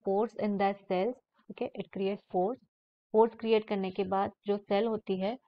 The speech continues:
the cell, cell swells and due to the swelling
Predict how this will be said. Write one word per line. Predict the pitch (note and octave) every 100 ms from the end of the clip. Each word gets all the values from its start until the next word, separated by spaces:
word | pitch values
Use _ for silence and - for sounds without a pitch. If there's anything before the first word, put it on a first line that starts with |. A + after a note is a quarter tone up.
| _ -
the | G3+ G#3+
cell, | G#3 G#3 C4+ - _ - _ _ _ _ _ _ - - _ G#3+
cell | G#3 G#3+ -
swells | F#3+ G#3 C#4+ _ _ _ _ _ _ _
and | G3 G#3+ B3 A3
due | A3+ A#3+
to | C4
the | B3+
swelling | C#4 - F#3+ F#3 G#3+